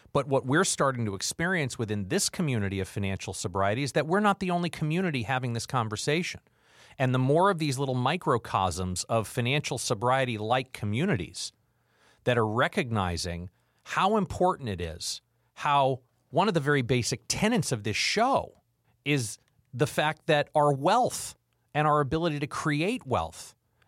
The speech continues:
is directly correlated to our ability to connect with others. And that's a universal truth.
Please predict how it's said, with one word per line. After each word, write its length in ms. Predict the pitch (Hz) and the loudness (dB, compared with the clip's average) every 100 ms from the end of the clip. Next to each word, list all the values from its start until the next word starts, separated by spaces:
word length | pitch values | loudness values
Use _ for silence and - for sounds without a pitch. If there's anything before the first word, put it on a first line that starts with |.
| _ | _
is 200 | 143 120 | 0 0
directly 720 | 107 135 127 151 190 - 196 | 2 2 2 0 0 0 -4
correlated 760 | 180 - 196 202 160 117 120 123 | -4 -2 2 4 2 0 -2 -2
to 120 | - | 0
our 120 | 135 | 2
ability 420 | 131 113 160 165 139 | 2 0 -2 -2 -4
to 60 | |
connect 500 | - - 151 180 - | -6 -2 0 0 0
with 140 | 139 92 | -2 -2
others. 440 | 76 - - - _ _ _ _ _ - | -4 -8 -14 -14 _ _ _ _ _ -2
And 140 | 165 | 0
that's 180 | 226 - | 2 2
a 60 | 156 | 0
universal 560 | 185 214 170 185 139 | 2 2 4 2 0
truth. 500 | 120 233 254 - - | 0 2 2 0 -10